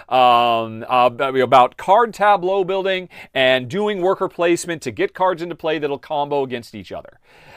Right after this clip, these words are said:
I, you know, I mean, that description I just is equally applicable to both games. And maybe that's the easiest way to say, oh, I mean, wh-, when does one game kill another?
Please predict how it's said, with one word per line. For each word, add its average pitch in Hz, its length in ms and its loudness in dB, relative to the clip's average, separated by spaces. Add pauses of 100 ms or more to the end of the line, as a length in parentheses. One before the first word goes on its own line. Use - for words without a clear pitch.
(120)
I, 160 140 8
you 180 80 2
know, 170 200 2
I 165 60 -2
mean, 170 220 -4 (440)
that 180 300 2
description 214 460 -6
I 208 100 0
just 190 220 -8
is 147 300 -4 (100)
equally 247 320 0
applicable 151 420 -4
to - 80 -14
both 127 240 -2
games. 95 460 -14 (420)
And 156 120 -4
maybe 226 180 0
that's 202 220 4
the 170 180 -10
easiest 180 360 -4
way 147 260 0
to 123 100 -4
say, 131 460 -2
oh, 143 200 2
I 131 60 2
mean, 139 200 -10 (260)
wh-, 143 240 -2
when 156 160 -2
does 190 140 -2
one 175 160 -2
game 175 180 -4
kill 180 200 -4
another? 175 340 0